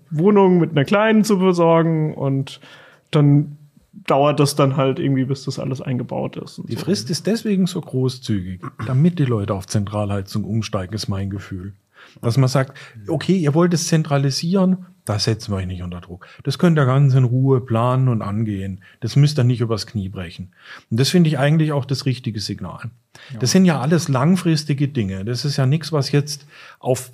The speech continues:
Speaker 2: äh, auf Biegen und Brechen schnell gemacht werden muss. Äh, wäre natürlich schön, wenn es so wäre, aber man kann, es ist, es ist nicht zu bewerkstelligen, sondern man geht halt hin und sagt,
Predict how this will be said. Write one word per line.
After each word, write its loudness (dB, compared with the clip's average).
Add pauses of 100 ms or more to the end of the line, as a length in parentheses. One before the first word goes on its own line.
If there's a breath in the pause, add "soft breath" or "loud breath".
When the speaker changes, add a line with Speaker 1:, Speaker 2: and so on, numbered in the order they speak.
(140)
Speaker 2:
äh, -6
auf -8 (180)
Biegen 0
und 2
Brechen 0
schnell 2
gemacht -2
werden 0
muss. -2 (600 soft breath)
Äh, 0
wäre 2
natürlich 2
schön, 4
wenn 4
es -2
so 2
wäre, 0
aber -2
man 0
kann, -2
es -12
ist, -8
es -10
ist -8
nicht 0
zu -4
bewerkstelligen, -4 (380 loud breath)
sondern 2 (240 loud breath)
man 2
geht 0
halt 4
hin 4
und 4
sagt, -2